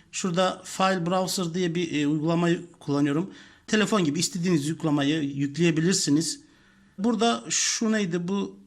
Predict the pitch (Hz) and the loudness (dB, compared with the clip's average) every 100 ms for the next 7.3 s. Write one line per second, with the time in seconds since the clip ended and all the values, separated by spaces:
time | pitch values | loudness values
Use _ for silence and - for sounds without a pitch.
0 | _ _ - 185 185 175 185 202 180 185 | _ _ -4 0 0 0 0 0 0 0
1 | 175 208 180 - 190 165 - - 156 165 | 0 0 0 0 -2 -4 -8 -12 -12 -14
2 | - - 180 190 190 185 143 151 180 - | -10 0 2 4 4 2 2 0 0 -4
3 | - - 156 143 160 160 - - - - | -6 -8 -8 -2 0 2 0 -2 -4 -8
4 | - _ - 135 151 147 139 139 143 143 | -14 _ -12 -2 2 4 2 0 -2 -2
5 | 170 - - - - _ _ _ _ _ | -4 -8 -20 -20 -20 _ _ _ _ _
6 | _ _ _ _ _ _ _ - - 208 | _ _ _ _ _ _ _ -4 0 2
7 | 202 220 220 | 4 2 0